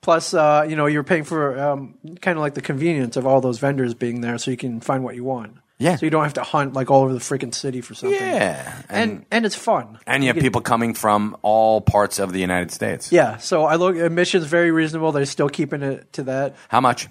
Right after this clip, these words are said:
Speaker 1: Uh, twenty-five dollars a day or a three-day
Speaker 2: Nice.
Speaker 1: pass for sixty, which is, these days, is unheard of.
Speaker 2: That is great.
Speaker 1: It's
Speaker 2: That's
Speaker 1: unheard of.
Speaker 2: That's nice. And very nice.
Speaker 1: And, uh, you know, they've brought, uh,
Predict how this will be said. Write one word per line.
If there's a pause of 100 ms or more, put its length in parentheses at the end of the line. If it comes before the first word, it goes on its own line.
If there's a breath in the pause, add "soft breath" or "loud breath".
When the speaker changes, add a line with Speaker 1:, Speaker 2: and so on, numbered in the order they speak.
(160)
Speaker 1:
Uh,
twenty-five
dollars
a
day
or
a
three-day
Speaker 2:
Nice.
Speaker 1:
pass
for
sixty,
which
is, (340 loud breath)
these
days,
is
unheard
of.
Speaker 2:
That
is
great.
Speaker 1:
It's
Speaker 2:
That's
Speaker 1:
unheard
of.
Speaker 2:
That's
nice. (840)
And
very
nice.
Speaker 1:
And,
uh,
you
know,
they've
brought,
uh,